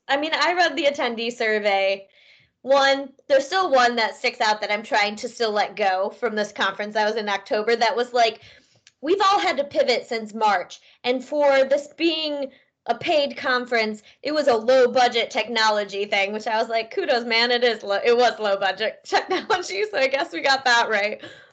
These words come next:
But I don't know. I was like, I was frustrated by it, but I was like, just because the world's pivoted doesn't mean you've done a virtual conference before or you've had to go through those things. Like, we had done one virtual workshop, which was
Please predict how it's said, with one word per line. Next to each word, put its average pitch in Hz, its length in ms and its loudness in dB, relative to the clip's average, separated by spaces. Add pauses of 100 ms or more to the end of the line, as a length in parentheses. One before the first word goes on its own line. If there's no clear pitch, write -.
But 269 500 0 (580)
I 311 80 -4
don't 302 160 2
know. 226 260 2
I 294 80 0
was 320 160 -6
like, - 380 -8 (400)
I 285 80 2
was - 100 0
frustrated 403 560 -4
by 403 220 0
it, 392 60 -10
but - 100 -4
I 320 80 -2
was 311 100 -4
like, 339 180 -8
just 359 200 -6
because 415 280 0 (220)
the 240 160 0
world's 233 480 2
pivoted 214 480 -2
doesn't 226 320 -2
mean 214 200 -2
you've 214 440 -8
done 196 220 0
a 185 40 0
virtual 190 440 0
conference 190 440 -2
before 196 440 2
or 180 60 2
you've 220 380 -8
had 214 200 0
to 196 60 -8
go 190 180 2
through 190 220 -10
those 185 200 -2
things. 196 380 -4
Like, 214 160 -4 (260)
we 262 80 -4
had 269 120 0
done 285 280 0
one 254 260 2
virtual 226 520 -4
workshop, 240 520 0
which 233 220 -6
was 240 320 -4